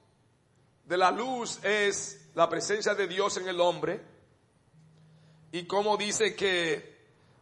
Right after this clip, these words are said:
el Dios de este siglo, con D minúscula, Satanás, ha cegado el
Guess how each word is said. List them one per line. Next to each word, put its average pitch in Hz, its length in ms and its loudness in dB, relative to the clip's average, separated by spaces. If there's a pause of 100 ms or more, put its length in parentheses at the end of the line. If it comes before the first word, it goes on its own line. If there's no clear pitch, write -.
(100)
el 185 220 0
Dios 226 320 2
de 226 80 2
este 220 200 0
siglo, 170 460 -4
con 165 220 -6
D 196 160 0
minúscula, 190 600 -6 (1160)
Satanás, 170 960 -2 (680)
ha 185 160 6
cegado 208 540 4
el 190 60 -2